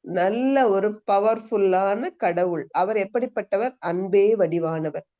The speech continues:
நம்ம அப்பா போல. அவர் என்ன செய்வார்? நம்ம செய்யற நல்லதுக்கெல்லாம் பரிசு கொடுப்பார். தவறு செய்தால் துன்பம் தருவார். அது மட்டும் இல்ல,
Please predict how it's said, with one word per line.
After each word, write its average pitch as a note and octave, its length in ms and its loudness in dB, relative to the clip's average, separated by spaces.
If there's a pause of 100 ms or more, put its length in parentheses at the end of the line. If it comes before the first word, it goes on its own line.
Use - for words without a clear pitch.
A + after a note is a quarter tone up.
(240)
நம்ம F3+ 200 2
அப்பா A3+ 380 0
போல. F3+ 240 2 (1400)
அவர் G#3 200 4
என்ன A3 220 0
செய்வார்? B3 440 0 (400)
நம்ம F3 220 -4
செய்யற G#3+ 300 0
நல்லதுக்கெல்லாம் C#4 840 -2
பரிசு D#4 420 0
கொடுப்பார். G3 720 0 (840)
தவறு G3+ 300 2
செய்தால் F#3+ 520 0
துன்பம் C#4 480 -2
தருவார். F3+ 480 -2
அது G3+ 220 -4
மட்டும் C4 380 -2
இல்ல, D3+ 140 -4